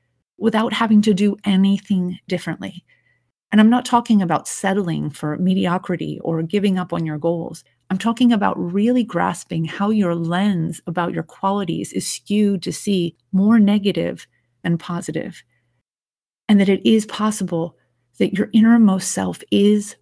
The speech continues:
perfect and enough right now. In his work, spiritual teacher Eckhart Tolle makes a distinction between something he calls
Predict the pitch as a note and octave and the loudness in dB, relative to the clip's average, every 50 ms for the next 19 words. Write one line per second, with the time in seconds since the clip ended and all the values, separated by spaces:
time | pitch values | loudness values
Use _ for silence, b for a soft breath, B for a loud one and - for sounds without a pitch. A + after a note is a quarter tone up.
0 | _ _ - - G#3 G3+ F#3 - - F3+ - _ - - - _ _ _ _ _ | _ _ -8 -4 -2 -2 -2 -4 -8 -12 -12 _ -20 -20 -20 _ _ _ _ _
1 | _ _ - G3 F#3+ F#3+ F#3+ F3+ F3 F3+ F3+ F3 E3+ D3 - - - _ _ _ | _ _ 0 2 2 2 2 0 0 0 -2 -4 -6 -10 -14 -20 -20 _ _ _
2 | _ _ _ _ _ _ _ _ _ _ _ _ F3+ F#3+ F#3+ G3+ G3+ F3+ F#3 F#3 | _ _ _ _ _ _ _ _ _ _ _ _ -2 0 0 0 0 -2 -4 -4
3 | F#3+ F#3+ - - _ _ _ _ _ _ _ _ _ _ _ _ _ _ _ _ | -4 -6 -8 -14 _ _ _ _ _ _ _ _ _ _ _ _ _ _ _ _
4 | _ _ _ _ _ _ _ _ A3 G3+ G#3+ G#3+ C4 A#3+ - G#3 F3 D#3+ D3 - | _ _ _ _ _ _ _ _ 4 4 6 4 4 2 2 0 2 2 2 0
5 | - - - - G#3 G3+ G3+ A3 G#3+ - G3 F3 E3+ - - D3+ C#3+ - D3+ D3 | -2 -6 -6 -2 0 2 2 0 0 -2 -6 -6 -6 -4 -6 -6 -4 -2 -2 -2
6 | - - E3+ - E3 D#3 - - - D#3 D#3 D#3 D3+ D3+ D3+ D3 D3 D3 - - | -2 -4 -4 -4 -4 -4 -4 -4 -4 -4 -2 0 0 0 0 0 -2 -2 -6 -12
7 | - F3 - E3 - - G#3 G3+ G3+ - - G3 F#3 F3+ F3+ - - F3 D#3+ D#3+ | -10 -6 -6 -6 -2 0 2 2 2 2 2 2 2 2 0 -2 -2 0 0 0
8 | D#3+ - F3 E3+ D#3+ - E3 E3+ E3 E3 E3+ D#3 - - - E3 D3+ D3 D3 D3 | -2 -2 -2 -2 0 0 0 0 2 0 -2 -4 -6 -8 -4 -4 -2 -2 -2 -4
9 | D3 - | -6 -6